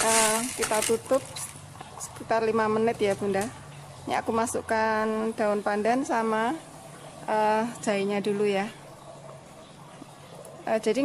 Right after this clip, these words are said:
nggak usah direndam, nggak usah, nggak usah. Ini la-, langsung aja dari air mendidih dia langsung bisa, eh, empuk ya, bisa empuk cepet ini. Kemudian aku tutup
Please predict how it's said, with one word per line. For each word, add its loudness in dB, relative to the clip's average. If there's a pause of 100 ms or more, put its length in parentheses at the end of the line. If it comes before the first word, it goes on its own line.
nggak 4
usah 2
direndam, 4
nggak 2
usah, -2
nggak 0
usah. -2
Ini 0
la-, 0 (280)
langsung 2
aja 2
dari 4
air 4
mendidih 0
dia 4
langsung 0
bisa, 0 (560)
eh, 2 (840)
empuk 2
ya, 4
bisa -2
empuk -2
cepet -2 (160)
ini. -2 (720)
Kemudian 2 (240)
aku 0
tutup 2